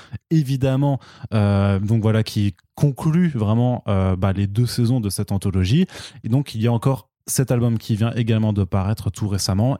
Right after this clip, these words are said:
et il y aura donc un album en deux mille vingt-deux, euh, qui viendra, euh, conclure, euh, tout cela. Et donc,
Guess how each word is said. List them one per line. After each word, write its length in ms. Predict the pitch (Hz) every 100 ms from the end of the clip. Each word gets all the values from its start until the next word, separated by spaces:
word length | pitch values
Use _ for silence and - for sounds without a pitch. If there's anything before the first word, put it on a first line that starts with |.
| -
et 80 | 113
il 60 |
y 100 | 107
aura 200 | 98 107
donc 180 | 104 110
un 80 | 95
album 300 | 90 101 104
en 80 | 87
deux 100 | 98
mille 160 | 95
vingt-deux, 320 | 92 90 101 113 - - -
euh, 140 | 95
qui 160 | 90 113
viendra, 440 | 101 95 90 101
euh, 80 | 95
conclure, 540 | 92 101 87 - 117 98
euh, 320 | 95 92 92 90 _
tout 120 | 131
cela. 360 | - 107 110 147 - - -
Et 100 | 110
donc, 360 | 104 160 156